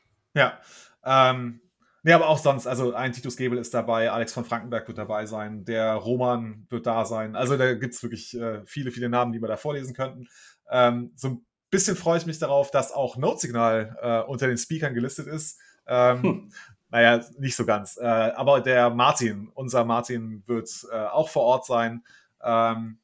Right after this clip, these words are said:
Speaker 1: der Martin hat sich ja, ich glaub, das hat er auch schon mal erzählt, hat sich ja selbstständig gemacht. Ähm,
Speaker 2: Ja.
Speaker 1: ne, ähm, genau, und, äh, arbeitet, äh, ja im Bitcoin-Consulting-Bereich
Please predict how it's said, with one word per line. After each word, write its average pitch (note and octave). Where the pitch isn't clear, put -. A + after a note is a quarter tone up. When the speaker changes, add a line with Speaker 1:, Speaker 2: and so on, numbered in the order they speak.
Speaker 1:
der A2+
Martin A2+
hat A2
sich -
ja, A2
ich G2
glaub, -
das F#2+
hat A2
er G#2
auch G#2
schon G#2+
mal G2
erzählt, A2
hat G#2
sich G#2
ja G2
selbstständig A#2
gemacht. A2
Ähm, G#2
Speaker 2:
Ja. G2+
Speaker 1:
ne, A#2+
ähm, G#2
genau, C#3
und, A#2+
äh, C3
arbeitet, A#2+
äh, A2+
ja A#2
im B2
Bitcoin-Consulting-Bereich D3